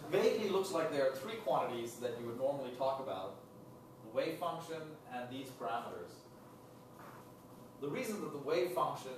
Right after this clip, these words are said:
ultimately is not thought of as an input parameter, you don't have to tell me what it is, is because when you calculate the S matrix, nothing depends on the strength of the source. Okay?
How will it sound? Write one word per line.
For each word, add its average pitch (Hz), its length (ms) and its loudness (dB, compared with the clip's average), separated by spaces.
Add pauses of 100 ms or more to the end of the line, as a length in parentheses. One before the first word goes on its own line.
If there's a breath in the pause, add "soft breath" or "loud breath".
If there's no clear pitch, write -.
(160)
ultimately 120 800 0 (480)
is 120 140 -6
not 147 260 2
thought 135 240 6
of 123 60 0
as 117 80 -4
an 117 100 -6
input 131 440 -2
parameter, 123 380 2 (100)
you 107 60 -4
don't 110 180 -4
have - 220 -2
to - 60 -12
tell - 200 0
me 113 120 -4
what - 220 -4
it 123 160 -2
is, - 160 -8 (720)
is 135 60 -4
because 156 640 4
when 160 120 -2
you 156 60 -4
calculate 190 460 4
the 147 60 2
S 160 200 6
matrix, 123 460 0
nothing 131 300 2
depends 117 420 -2
on 104 100 -2
the 98 80 -6
strength 104 320 -10
of 95 100 -12
the 95 80 -10
source. - 380 -10 (300)
Okay? 123 160 -2